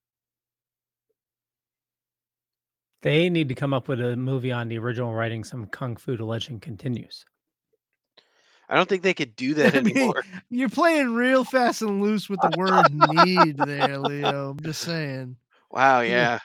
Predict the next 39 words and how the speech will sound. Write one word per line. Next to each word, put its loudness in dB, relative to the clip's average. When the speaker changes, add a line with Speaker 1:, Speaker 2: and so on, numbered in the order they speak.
Speaker 2:
You -4
mean 4
the -2
Speaker 3:
I -6
mean -6
Speaker 2:
character 4
from 4
The -6
Gambler? 0
<laughs> 0
That 8
is -4
a -4
deep -10
fucking -4
cut 0
right 0
there. 6
<laughs> 0
Speaker 3:
Jesus, -10
Mary, -6
and -10
Speaker 2:
If -6
you -2
were 6
Speaker 3:
Joseph. -
Speaker 2:
watching 0
C -8
B -6
S -2
movies -10
in -10
nineteen -8
eighty-seven, -4
<laughs> -2
you -4
might -4
see 0
Speaker 3:
Or 8